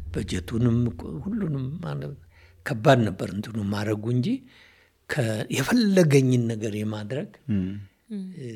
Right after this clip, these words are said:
Speaker 1: ገደብ አልባ የሆነ እንትን ነበረኝ።
Speaker 2: ነጻነት።
Speaker 1: ችሎታ ነበረኝ፣ ያው ነጻነት ነበረኝ።
Speaker 3: ም።
Speaker 1: እና አሁን እዚያ ልጆች በቃ እና ሁላችንም actually እኩል ነን። የስራ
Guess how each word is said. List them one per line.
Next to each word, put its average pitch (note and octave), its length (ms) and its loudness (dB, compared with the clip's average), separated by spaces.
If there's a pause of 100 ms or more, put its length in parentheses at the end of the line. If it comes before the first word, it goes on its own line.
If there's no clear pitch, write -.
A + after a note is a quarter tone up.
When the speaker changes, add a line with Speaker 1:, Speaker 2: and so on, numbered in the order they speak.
(200)
Speaker 1:
ገደብ C3+ 380 6
አልባ A2+ 360 -2
የሆነ B2 320 -4
እንትን - 300 -2
ነበረኝ። G2+ 440 -12
Speaker 2:
ነጻነት። G#3 460 -8 (140)
Speaker 1:
ችሎታ A2+ 400 -2 (100)
ነበረኝ፣ A2 520 -8
ያው G#2 160 -8
ነጻነት A2 640 -12
ነበረኝ። - 440 -16 (420)
Speaker 3:
ም። G3+ 140 -16 (200)
Speaker 1:
እና C3+ 240 0
አሁን D#3 220 6
እዚያ D3 280 6 (840)
ልጆች G3+ 340 6
በቃ F3 240 -2 (1000)
እና D3+ 160 0 (120)
ሁላችንም C#4 1000 6 (1000)
actually D#3+ 560 2
እኩል - 480 4
ነን። F#2 220 -6 (1120)
የስራ D3 340 6